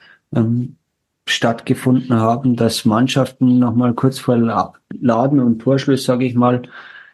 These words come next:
einfach, äh, Spieler verpflichten, verpflichten, verpflichten, den Kader voll machen, äh, dass Voller nicht geht. Ich hoffe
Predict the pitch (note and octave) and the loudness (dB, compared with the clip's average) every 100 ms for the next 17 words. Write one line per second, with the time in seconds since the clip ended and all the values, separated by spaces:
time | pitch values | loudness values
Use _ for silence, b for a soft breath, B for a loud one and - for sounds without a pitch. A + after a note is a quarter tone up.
0 | B - A#2+ B2 A#2+ - B2 A2+ A#2 - | B 0 0 0 -4 -4 -2 0 -2 -6
1 | _ _ _ _ _ _ - - D3+ D#3 | _ _ _ _ _ _ -10 -2 2 2
2 | B2+ - D3 D3 - - B2 - D3+ D3+ | 0 0 0 -2 -6 -4 -4 0 -2 -2
3 | C#3+ B2 - D3 D3+ B2 A2+ A2+ D3 D3 | -6 -6 -4 -4 0 0 2 2 2 2
4 | - C3+ F3 C#3+ C3 C#3+ D#3 - B2 A#2+ | 0 2 4 2 2 0 0 0 -4 -2
5 | A#2+ B2+ - - A#2+ A2+ C#3 D#3 D3+ C3 | -4 -8 -14 -6 -4 -2 0 2 4 2
6 | A#2 - C#3 E3 - B B B B B | 0 0 2 0 -8 B B B B B
7 | - B2 - C#3 | -10 -6 -2 -2